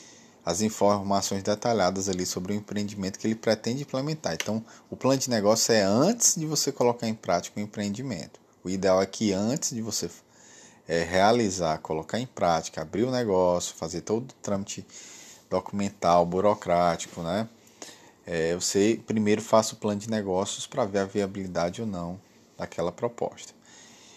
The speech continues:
Então, a quem interessa o plano de negócios? A, ao próprio empreendedor, aos sócios, né? Aos, a instituições financiadoras, a investidores, a investidor anjo, por exemplo, entre outras possibilidades,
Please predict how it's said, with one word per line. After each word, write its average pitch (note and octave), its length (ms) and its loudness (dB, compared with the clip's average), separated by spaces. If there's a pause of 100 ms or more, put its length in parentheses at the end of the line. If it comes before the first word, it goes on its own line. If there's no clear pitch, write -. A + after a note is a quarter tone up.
(180)
Então, A#2+ 300 4
a B2 60 4
quem C#3+ 220 -2
interessa C#3 480 4
o - 20 -20
plano B2 240 -2
de B2 60 -6
negócios? B2+ 520 4
A, C3 240 4
ao A#2+ 140 2
próprio E3+ 400 2
empreendedor, C3 640 0
aos B2+ 160 2
sócios, C#3 680 6
né? A#2 340 -2 (400)
Aos, B2 460 6
a G#2 640 6
instituições A2+ 640 -4
financiadoras, A#2 1120 2 (360)
a B2 120 2
investidores, A#2 920 4
a F#2+ 60 -2
investidor F#2 540 0
anjo, G2+ 440 0
por F2 220 -6
exemplo, G2+ 720 -2
entre A#2+ 360 -2
outras F#2+ 380 0
possibilidades, C3 840 -2